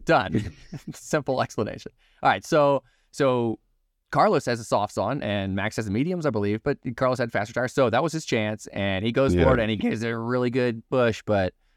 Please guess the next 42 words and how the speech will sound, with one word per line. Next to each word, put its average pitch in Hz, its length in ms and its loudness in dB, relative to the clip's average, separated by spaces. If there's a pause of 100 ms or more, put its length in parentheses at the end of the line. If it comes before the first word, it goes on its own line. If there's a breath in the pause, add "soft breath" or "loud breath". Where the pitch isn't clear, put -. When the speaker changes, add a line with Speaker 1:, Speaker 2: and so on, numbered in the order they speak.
(300)
Speaker 1:
Max 90 220 -2
is - 60 -10
just 95 120 -6
like, - 80 -6
"No, 135 260 -2
no, 147 140 -4
thank 123 240 -4
you." 117 220 -4 (160)
Uh, 104 240 -2
Speaker 2:
Yeah, 107 200 2
Speaker 1:
I'll, 92 100 2
Speaker 2:
Max 95 180 -2
sort 117 140 6
of 120 80 6
Speaker 1:
I'll 87 40 -4
Speaker 2:
just 90 160 -4
went, 92 220 2 (180)
Speaker 1:
<laughs> - 180 -16
Speaker 2:
you 117 80 -4
know, 104 280 -2 (260)
Speaker 1:
Yeah, 107 220 0
Speaker 2:
he 107 80 2
just 101 80 0
Speaker 1:
that 110 40 0
was 117 40 0
Speaker 2:
sort 107 180 4
of 95 60 0
Speaker 1:
done. 95 60 -4
Speaker 2:
pushed 104 260 0
him 95 280 0 (100)
around, 95 420 0
it 85 80 0
looked 87 240 -4
like. 87 180 -2 (260)
Speaker 1:
Yeah. 65 280 -2 (260)
So 131 140 0
Verstappen's 151 500 0
on 147 80 4
the 110 180 -2
inside, 107 420 0
Speaker 2:
Yeah. 82 180 4
Speaker 1:
right? 90 280 -2